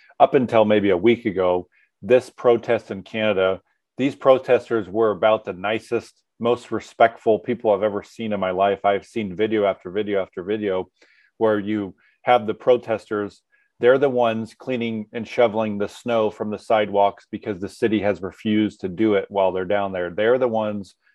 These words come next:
who are literally picking up all the garbage after themselves and, and,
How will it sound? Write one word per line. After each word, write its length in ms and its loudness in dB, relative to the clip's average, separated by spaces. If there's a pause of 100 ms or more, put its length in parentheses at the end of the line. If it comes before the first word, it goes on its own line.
who 160 0
are 220 0 (360)
literally 320 -2
picking 360 -12
up 140 -2
all 120 2
the 80 -2
garbage 480 -2
after 260 -4
themselves 720 -2
and, 220 -8 (460)
and, 400 -2